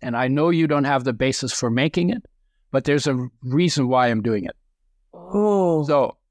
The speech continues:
Speaker 1: how many damaged molecules in a tablespoon of an oil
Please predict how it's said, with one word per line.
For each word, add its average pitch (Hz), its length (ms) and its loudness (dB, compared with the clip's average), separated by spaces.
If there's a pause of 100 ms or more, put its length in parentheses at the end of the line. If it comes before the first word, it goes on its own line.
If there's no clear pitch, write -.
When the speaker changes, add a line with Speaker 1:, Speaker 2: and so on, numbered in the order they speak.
Speaker 1:
how 165 100 2
many 185 240 2
damaged 160 540 0
molecules 139 760 0
in 139 200 -2
a 123 40 -2
tablespoon 151 840 0 (120)
of 127 180 -2
an 131 200 0
oil 135 440 0